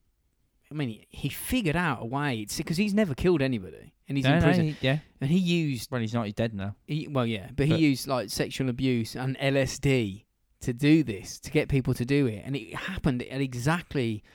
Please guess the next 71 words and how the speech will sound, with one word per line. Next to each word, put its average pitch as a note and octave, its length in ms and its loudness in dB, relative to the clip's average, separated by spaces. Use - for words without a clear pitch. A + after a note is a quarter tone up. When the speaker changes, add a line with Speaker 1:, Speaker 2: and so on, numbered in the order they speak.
Speaker 1:
the - 80 -6
same D#3 420 0
time, C3 560 0
almost F3+ 340 2
doing D#3+ 220 4
exactly C#3 480 -2
the B2+ 100 -6
same C#3+ 280 -4
shit A#2 420 -2
that B2+ 160 -6
M C3 160 -2
K B2+ 140 -2
Ultra D3 320 -2
were C#3+ 80 -2
doing. B2 140 -2
Speaker 2:
Was A#2+ 80 0
he, B2+ 100 4
like, B2 180 -2
the B2 60 -2
one A#2+ 160 4
who A2+ 100 6
got A#2 260 2
away A#2 360 2
in G#2 80 -2
a G2+ 60 2
way? G2 240 0
Speaker 1:
Could D#3+ 180 -6
be, A#2+ 220 -4
or C#3+ 120 -6
he C3 60 0
might B2 120 0
have A#2 80 -6
stumbled B2 320 4
Speaker 2:
Or, B2+ 60 2
Speaker 1:
across C3+ 240 4
it. B2 100 4
Speaker 2:
or B2 60 6
Speaker 1:
So B2 100 4
Speaker 2:
knew, C3+ 240 8
Speaker 1:
like, A#2+ 120 6
Speaker 2:
ha-, - 60 -6
Speaker 1:
"Fucking A2+ 220 -10
Speaker 2:
knew A#2+ 60 -4
Speaker 1:
get C3 160 6
him." B2+ 60 6
Speaker 2:
what B2 160 2
they A#2+ 100 4
were A#2+ 100 6
doing A#2+ 380 4
and G#2+ 340 0
sort A#2+ 180 -2
of G#2 80 -8
went, - 240 0
"I A2 140 0
like A2 240 0
a G#2+ 60 0
bit G2 160 -2
of F#2 80 -4
this. - 260 -10
I'm A2 120 -2
doing G#2+ 220 4
this A2 120 0
Speaker 1:
<laughs> G3 60 4
Speaker 2:
myself." A#2 400 2
Speaker 1:
Yeah, C3+ 120 -4
yeah. C3+ 180 -4
It - 600 -18
does E3+ 160 -8
sound G2+ 180 -10
fun, A#2 240 -10
man. - 220 -20